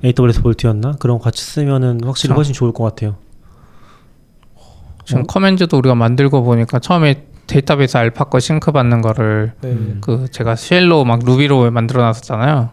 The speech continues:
Speaker 1: 네.
Speaker 2: 음.
Speaker 3: 쓰긴 하는데 어쩔 때 가끔 안 되는데.
Speaker 2: 맞아요. 네.
Speaker 3: 그래서 커맨드로 그걸 옮기고 나서 사람들이 잘 쓸까 했는데 요즘에 입사한 분들 보면 아무렇지도 않게 잘 쓰시더라고요.
Speaker 1: 네, 저도 이슈 이렇게 대기 중이었는데
Speaker 3: 네.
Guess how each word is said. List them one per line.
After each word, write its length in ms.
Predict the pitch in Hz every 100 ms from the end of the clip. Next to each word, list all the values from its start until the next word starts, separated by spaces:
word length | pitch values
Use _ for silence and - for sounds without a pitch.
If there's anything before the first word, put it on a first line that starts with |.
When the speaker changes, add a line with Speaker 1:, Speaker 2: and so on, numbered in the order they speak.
| -
Speaker 1:
네. 120 | 139
Speaker 2:
음. 360 | 113 107 104 104
Speaker 3:
쓰긴 300 | 139 202 202
하는데 220 | 185 180 151
어쩔 220 | 127 151
때 120 | 151
가끔 340 | - 139 156
안 140 | 127 113
되는데. 480 | 123 120 113 120 113
Speaker 2:
맞아요. 160 | 113
네. 200 | 113 107 104 104
Speaker 3:
그래서 180 | - 143
커맨드로 600 | 139 - 214 214 202 180
그걸 240 | 165 139 120
옮기고 340 | 117 143 143
나서 220 | 127 131
사람들이 380 | 151 190 190 180
잘 220 | 156 135
쓸까 300 | 127 185 180
했는데 580 | 185 156 143 156 143 113 - - - - -
요즘에 320 | 139 202 196
입사한 280 | 143 - 175
분들 240 | 170 160 151
보면 220 | 143 147
아무렇지도 420 | 196 196 - 170
않게 200 | 151 -
잘 380 | - - 135 -
쓰시더라고요. 680 | - - 175 180 - 127 139
Speaker 1:
네, 320 | 135 120 123 120
저도 320 | 135 135 127
이슈 300 | 127 - 160
이렇게 180 | 131 127
대기 320 | 147 139 147
중이었는데 500 | 139 139 127 135
Speaker 3:
네. 80 | 117